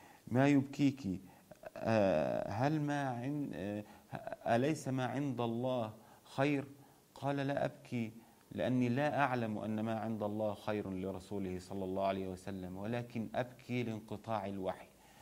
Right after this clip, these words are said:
فانقطاع الوحي أمر يعرفه جميع المسلمين. جميع المسلمين يعرفون أن بموت النبي صلى الله عليه وسلم انقطع الوحي، وأنه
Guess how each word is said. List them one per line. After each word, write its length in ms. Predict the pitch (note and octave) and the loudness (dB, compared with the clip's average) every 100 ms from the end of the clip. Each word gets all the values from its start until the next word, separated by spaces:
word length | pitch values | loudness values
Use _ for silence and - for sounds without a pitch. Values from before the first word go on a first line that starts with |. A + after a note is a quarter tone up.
| - - | -20 -4
فانقطاع 480 | A#2+ A#2 A#2+ D3+ B2+ | -4 -2 -2 0 0
الوحي 360 | C3 D#3 - - - - - | 0 -2 -2 -12 -18 -14 -2
أمر 580 | D3+ D3 A#2+ B2 A#2 G2+ - - | 0 2 2 2 2 0 -6 -4
يعرفه 680 | B2 A2+ A2+ C#3 C3+ B2+ B2 | 0 0 0 -4 -4 -2 0
جميع 420 | A#2 A#2 C3 B2+ | 0 0 0 0
المسلمين. 760 | A#2 G#2+ G#2 G#2+ A2 A2 F#2 F#2 - - - - | -2 -2 -6 -4 0 0 0 -4 -12 -18 -18 -4
جميع 420 | A#2 B2 D3+ D3 | 0 2 4 2
المسلمين 840 | C3 B2 A2+ - A#2 A#2+ C3 D3 - | 2 0 -2 -2 -2 2 2 2 0
يعرفون 840 | G#2+ G#2 G#2 - A#2+ B2 C#3+ E3 - - - - - | -2 -2 -4 -6 -2 0 0 -2 -8 -20 -20 -6 0
أن 260 | A#2 A2+ | 2 2
بموت 440 | G#2 A#2 D3+ D3 C#3+ | 2 2 2 0 0
النبي 340 | C#3 B2+ D3 | 0 2 0
صلى 260 | C#3+ C3 B2+ | -2 -2 2
الله 200 | C#3 C3+ | 2 2
عليه 160 | C#3 | 0
وسلم 480 | C#3 C3+ C#3 C#3+ D3 - | -2 -2 -2 -2 -2 -4
انقطع 460 | B2 - C3 A#2+ | -4 -4 0 4
الوحي، 420 | A#2 A2 G#2 - - - - - | 4 4 0 -2 -10 -14 -20 -6
وأنه 640 | - A2 B2 C#3+ C3+ C3 | 2 4 4 4 2 0